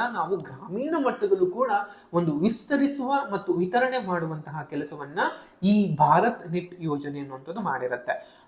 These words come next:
And ಈ ನಿಮ್ಗೆ ಅವಾಗ್ಲೇ ಹೇಳಿದಾಗೆ ಎರಡು ಪಾಯಿಂಟ್ ಐದು ಲಕ್ಷ ಗ್ರಾಮ ಪಂಚಾಯತ್ಗಳನ್ನ ಒಂದು ಸಂಪರ್ಕಿಸುವಂತಹ ಗುರಿಯನ್ನ, ಅಂದ್ರೆ ಬ್ರಾಡ್‌ಬ್ಯಾಂಡ್ ಸಂಪರ್ಕಗಳು ಏನಿರುತ್ತೆ, so ಅದನ್ನ ಸಂಪರ್ಕಿಸುವಂತಹ ಗುರಿಯನ್ನ ಅನ್ನುವಂಥದ್ದು. And ಈ ಯೋಜನೆ ಅನುಷ್ಠಾನಗಳು ಬಂದಾಗ ಮೂರು ಹಂತದಲ್ಲಿ ಅನುಷ್ಠಾನವನ್ನ ನೋಡ್ತಾ ಬರ್ತೀವಿ. ಮೊದಲಿಗೆ ಮೊದಲ ಹಂತ ಬಂದು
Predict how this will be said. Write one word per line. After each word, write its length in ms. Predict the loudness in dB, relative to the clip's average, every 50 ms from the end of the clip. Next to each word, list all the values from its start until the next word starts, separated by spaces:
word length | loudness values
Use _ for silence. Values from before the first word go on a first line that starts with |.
| 4 6
And 260 | 6 6 2 2 2
ಈ 180 | 0 2 2
ನಿಮ್ಗೆ 200 | 2 2 4 6
ಅವಾಗ್ಲೇ 280 | 6 8 8 6 6 6
ಹೇಳಿದಾಗೆ 480 | 8 8 8 8 6 4 4 4 2 2
ಎರಡು 320 | 4 4 4 4 4 2
ಪಾಯಿಂಟ್ 340 | 0 0 -2 -2 -2 -6 -8 -2
ಐದು 300 | 2 4 4 6 6 6
ಲಕ್ಷ 360 | 6 6 4 2 2 0 -4 -2 -2 2
ಗ್ರಾಮ 300 | 4 6 6 6 4 0
ಪಂಚಾಯತ್ಗಳನ್ನ 760 | -4 -4 -6 -6 -4 -4 -4 -4 -4 -6 -6 -6 -6 -8 -10
ಒಂದು 220 | -10 -10 -10 -12
ಸಂಪರ್ಕಿಸುವಂತಹ 1120 | -10 -8 -8 -6 -2 0 0 0 0 -2 -4 -4 -4 -4 -4 -4 -8 -8 -6 -6 -6 -6 -6
ಗುರಿಯನ್ನ, 380 | -6 -4 -2 -2 -2 -2 -4 -6
ಅಂದ್ರೆ 240 | -4 -2 -2 -2
ಬ್ರಾಡ್‌ಬ್ಯಾಂಡ್ 640 | 0 4 4 4 4 4 2 0 0 0 0 0 -2 -4
ಸಂಪರ್ಕಗಳು 540 | -6 -10 -12 -12 -14 -8 -6 -2 0 2
ಏನಿರುತ್ತೆ, 800 | 0 0 0 -4 -6 -8 -6 -6 -8 -10 -10 -12 -18 -20 -20 -20 _ 0
so 60 | 2 2
ಅದನ್ನ 220 | 2 2 2 0
ಸಂಪರ್ಕಿಸುವಂತಹ 800 | -2 -4 -2 0 0 0 0 0 -4 -6 -6 -8 -10 -10 -10 -10
ಗುರಿಯನ್ನ 520 | -10 -10 -10 -10 -8 -8 -8 -10 -8 -8 -10 -10 _ _ -12 -12
ಅನ್ನುವಂಥದ್ದು. 640 | -10 -10 -12 -14 -10 -10 -8 -6 -6 -8 -8 -10 -14 -20 -20 -8 -2 2
And 100 | 4 6
ಈ 200 | 6 6 8 12
ಯೋಜನೆ 340 | 12 12 12 10 8 4
ಅನುಷ್ಠಾನಗಳು 760 | 4 2 2 0 0 -2 2 2 2 2 2 2 2 2 2
ಬಂದಾಗ 420 | 2 2 0 0 0 0 0 0 -2
ಮೂರು 380 | -2 0 0 0 2 2 0 0
ಹಂತದಲ್ಲಿ 440 | -2 -2 -4 -6 -6 -4 -4 -4 -4
ಅನುಷ್ಠಾನವನ್ನ 560 | -6 -10 -10 -8 -6 -6 -6 -6 -8 -8 -8
ನೋಡ್ತಾ 320 | -8 -8 -10 -8 -8 -6
ಬರ್ತೀವಿ. 400 | -6 -6 -8 -8 -8 -8 -6 -4
ಮೊದಲಿಗೆ 480 | -2 0 0 0 2 0 0 0 -2 -4
ಮೊದಲ 360 | -4 -4 -6 -6 -2 0 0 0
ಹಂತ 200 | -2 -2 -2 -4
ಬಂದು 540 | -4 -2 -4 -4 0 2 2 2 0 -4